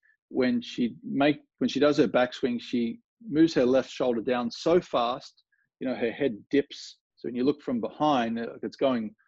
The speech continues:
really down and forward. So what I've told her is, I've basically told her, "This is the general movement that we want. You know, as you go back, the shoulder's gonna turn a bit more level for her."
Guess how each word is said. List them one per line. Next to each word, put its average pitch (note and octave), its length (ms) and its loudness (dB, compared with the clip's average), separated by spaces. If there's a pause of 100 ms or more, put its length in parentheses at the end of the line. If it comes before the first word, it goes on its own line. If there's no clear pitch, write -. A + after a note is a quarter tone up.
(280)
really C#3+ 240 4
down B2 360 0
and G2+ 140 -12
forward. A#2 520 0
So A2+ 440 0 (1000)
what C3 180 0
I've D3+ 160 4
told C#3+ 280 0
her B2+ 160 -2
is, B2 380 -4 (300)
I've A#2+ 180 -16
basically F3 460 -2
told C#3 260 -2
her, C3 120 0
"This C3 360 -4
is C3 180 -4 (240)
the B2+ 100 -2
general C3+ 500 0
movement A#2+ 460 -4
that A#2 100 0
we B2+ 140 -2
want. A2+ 380 -2 (120)
You A#2+ 60 -4
know, A2+ 80 -2
as A#2 220 -2
you C3+ 100 2
go A#2+ 180 2
back, A#2 280 -2
the - 80 -6
shoulder's B2 440 -2
gonna A#2 240 -6
turn A#2 260 -6
a A2 40 -4
bit G2+ 200 -4
more B2+ 160 -2
level A2+ 400 -2
for A#2 100 -6
her." A#2+ 320 -2